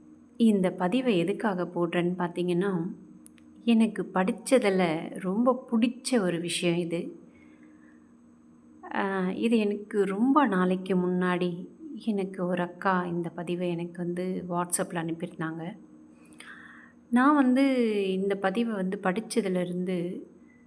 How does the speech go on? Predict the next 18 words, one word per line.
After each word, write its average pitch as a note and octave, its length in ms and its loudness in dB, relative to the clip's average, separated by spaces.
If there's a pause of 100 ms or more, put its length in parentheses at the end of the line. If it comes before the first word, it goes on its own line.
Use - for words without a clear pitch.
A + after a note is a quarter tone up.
(280)
எனக்கு G#3 560 -2 (1000)
ரொம்ப C4+ 380 4
ஒரு A3+ 140 6
ஆனந்தமான A3 840 6
ஒரு F#3 200 0
விஷயம் F3+ 380 0
நிறைய F3 360 0
நான் F3 120 -2
இதுல E3 220 -4
கத்துக்கிட்டேன். E3 640 -8 (1120)
அதே G#3+ 200 4
போல A#3+ 240 -2
தான் G3+ 180 -2
உங்களுக்கும் F3+ 380 -2
இந்த F#3 160 -2
பதிவை F#3 340 -4
நான் F#3 120 -2
சொல்றேன். F3+ 640 -8